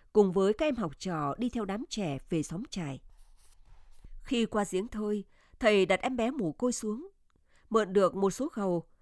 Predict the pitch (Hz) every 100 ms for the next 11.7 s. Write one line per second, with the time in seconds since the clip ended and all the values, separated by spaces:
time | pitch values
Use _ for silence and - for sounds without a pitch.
0 | _ - 214 208 208 202 226 196 254 -
1 | 294 339 - - - 190 226 269 196 202
2 | 330 208 143 - _ _ _ _ _ _
3 | _ - - 226 214 208 - 220 208 190
4 | 202 208 381 - 180 90 185 143 175 302
5 | - 160 - 294 254 180 160 139 _ _
6 | - _ 226 302 294 269 370 - - 190
7 | 156 - 127 180 170 175 226 180 185 269
8 | 302 - - - _ _ _ _ _ _
9 | _ _ _ _ - - 220 240 196 185
10 | 185 190 180 180 208 185 - 190 - 262
11 | 311 - 269 214 170 156 147